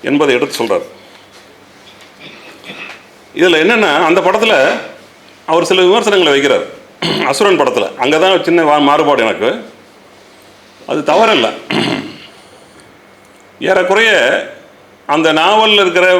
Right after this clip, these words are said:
பெரும்பகுதியை வந்து முதல் பாதியிலே சொல்லிட்டார் இயக்குனர். நாவலை படமாக்குகிற போது நல்ல ஒரு நியாயம் செய்திருந்தார். வெற்றிமாறன் வந்து இயக்கத்துல அந்த நாவல்ல இருந்து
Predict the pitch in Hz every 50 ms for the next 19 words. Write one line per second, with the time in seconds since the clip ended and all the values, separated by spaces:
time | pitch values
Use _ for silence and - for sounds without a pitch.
0 | 180 180 - - 180 208 202 196 190 196 202 208 196 160 160 165 165 185 196 185
1 | 165 147 139 113 - - - - - - - - 143 170 214 240 226 - 214 196
2 | 196 190 190 202 196 190 175 165 151 139 143 127 - 123 127 127 123 101 85 -
3 | - - - - - - - - - - - - - - 92 107 123 156 185 190
4 | 185 180 170 156 156 165 180 180 175 165 147 143 156 147 139 139 143 151 156 190
5 | 185 156 156 - - - - - - - - - - - - 123 135 139 139 139
6 | 143 170 196 233 226 233 214 190 165 147 143 135 131 127 120 120 120 123 151 202
7 | 220 220 202 160 156 147 139 123 113 95 92 - - - - - - - - -
8 | - - - - 127 123 - 180 180 180 170 170 170 165 151 151 151 151 160 151
9 | 139 120 107 113 117 135 147 151 165 135 - 117 92 87 92 - - - - -
10 | - - - - - - - - - - - - - - 131 139 147 143 147 160
11 | 180 196 208 202 190 175 175 170 175 180 185